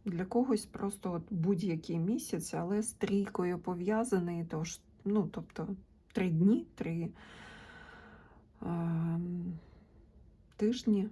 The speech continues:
або три місяці. Знаєте, е, виглядає таким чином, що людина як спостерігає за вами, як, ем, збирає для себе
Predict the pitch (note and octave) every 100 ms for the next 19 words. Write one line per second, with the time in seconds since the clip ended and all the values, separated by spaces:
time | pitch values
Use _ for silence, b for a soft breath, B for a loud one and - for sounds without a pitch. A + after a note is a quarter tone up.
0 | - E3 F#3+ G#3 G#3+ - F#3 F#3 E3+ D#3+
1 | D#3+ - - - G3+ G3+ - _ _ -
2 | - - - - _ - _ _ _ -
3 | - _ _ _ - _ b b b b
4 | b b b _ - - _ _ - -
5 | - _ _ - - - - - - -
6 | - B B B B - G3 A#3 A#3+ G#3+
7 | F#3 E3+ F#3+ F#3 G3+ G3+ G3+ F#3+ E3+ G#3+
8 | G#3+ G3+ G3 - F#3+ F#3+ - A#3 A3+ G3
9 | - F3 F#3 F#3+ G#3 G#3+ F3 F#3 F#3 -
10 | G3 F#3+ - F#3+ F#3+ F#3 E3+ E3+ F#3+ F#3+
11 | F#3+ G3 F#3+ F#3+ F3+ F3+ F#3 - F#3 F#3
12 | F3+ F3 - F#3 F#3 D3+ G3+ G3+ G3+ G#3+
13 | G3 F3+ E3 F#3+ F#3+ F3+ - F3 F3+ G#3
14 | G3 F#3+